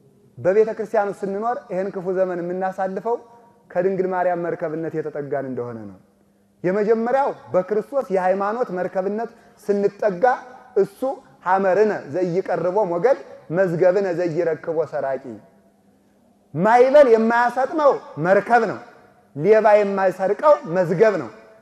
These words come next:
በክርስቶስ ሃይማኖት የታመኑ ሰዎች ሞት አያሸንፋቸውም፣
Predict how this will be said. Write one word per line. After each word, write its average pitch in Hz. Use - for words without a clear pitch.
በክርስቶስ 254
ሃይማኖት 233
የታመኑ 220
ሰዎች 269
ሞት 233
አያሸንፋቸውም፣ 247